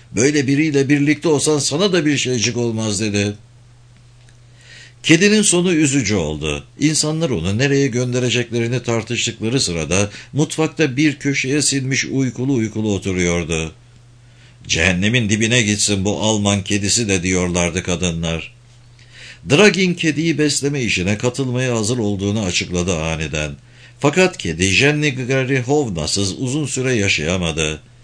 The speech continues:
Komşu kadınlardan biri rastlantıyla mı yoksa kızdığı için mi kediyi kaynar suyla yaktı ve hayvan öldü.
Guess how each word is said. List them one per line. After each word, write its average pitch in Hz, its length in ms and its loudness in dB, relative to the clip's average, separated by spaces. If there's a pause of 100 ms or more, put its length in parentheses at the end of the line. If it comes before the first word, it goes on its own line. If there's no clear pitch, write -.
(360)
Komşu 180 380 2
kadınlardan 135 720 0
biri 85 260 -2
rastlantıyla 95 960 0
mı 78 240 -6 (200)
yoksa 151 400 2
kızdığı 147 460 0
için 92 420 0
mi 90 220 0
kediyi 135 420 0
kaynar 131 420 0
suyla 123 380 -2
yaktı 98 720 0 (380)
ve 80 60 -8
hayvan 80 500 -8
öldü. 73 500 -6